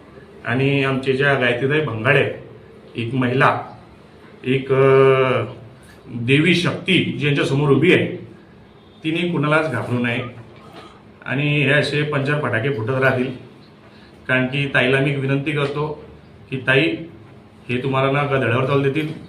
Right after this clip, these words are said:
ना घोड्यावर चालू देणार. तुम्ही तुमचं काम करत राहा, हे तुमचे सगळे भाऊ आम्ही तुमच्या सोबत आहे,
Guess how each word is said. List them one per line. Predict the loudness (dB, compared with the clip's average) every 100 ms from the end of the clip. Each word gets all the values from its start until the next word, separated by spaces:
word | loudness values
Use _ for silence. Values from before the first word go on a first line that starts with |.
| -6
ना | -2
घोड्यावर | 0 2 2
चालू | 2 0
देणार. | -2 -6 -12 -16 -20 -20 -20 -20 -20 -20 -4
तुम्ही | 0 0 0
तुमचं | -2 0 -2
काम | 0 -2
करत | -2 -2 -2 0
राहा, | 0 0 -4 -14 -20 -20 -12 -8
हे |
तुमचे | -4 -2 -2
सगळे | -4 -2 0 0
भाऊ | 2 0
आम्ही | 0
तुमच्या | -2 -4 -4
सोबत | -4 0 2
आहे, | 2